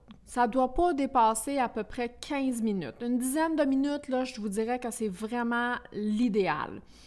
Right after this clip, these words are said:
Parce que sinon, si on en fait plus, on va risquer de provoquer de la fatigue,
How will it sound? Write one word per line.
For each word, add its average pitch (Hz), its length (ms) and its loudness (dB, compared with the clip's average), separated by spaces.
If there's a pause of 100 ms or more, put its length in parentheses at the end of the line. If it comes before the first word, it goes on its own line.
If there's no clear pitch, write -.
(220)
Parce 233 280 2
que 311 180 0
sinon, 285 600 -2
si - 260 -6
on 240 140 -2
en 233 120 0
fait 247 200 -4
plus, 320 420 -6
on 220 80 -2
va 214 160 -2
risquer 254 400 -4
de 247 100 -2
provoquer 226 500 -2
de 247 80 -4
la 208 120 0
fatigue, 262 720 -4